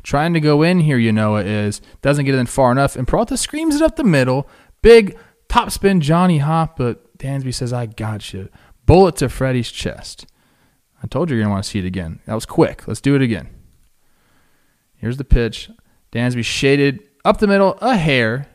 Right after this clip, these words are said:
not too much, but plays this hop perfectly. My goodness. Okay.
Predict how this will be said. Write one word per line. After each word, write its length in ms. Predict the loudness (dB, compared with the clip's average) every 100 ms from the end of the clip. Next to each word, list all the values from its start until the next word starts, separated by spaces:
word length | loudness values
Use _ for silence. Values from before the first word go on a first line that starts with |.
| _ _
not 140 | -10 -2
too 180 | 0
much, 460 | 2 0 -4 -10 -16 _ -20 -20 _
but 160 | -4 2
plays 380 | 2 2 -2 -2
this 260 | -6 -4
hop 380 | -6 -6 -8 -12 _ _ _
perfectly. 960 | -2 0 6 6 6 0 -12 -16 -18
My 420 | -14 -10 -10 -10 -16 _ _ _ _ _ _
goodness. 840 | 6 6 6 -10 -16 -18 -18 -20 _ _ _ _ _ _ _ _ _ _ _ _ _ _ _ _ _ _ _ -8
Okay. 260 | -8 -8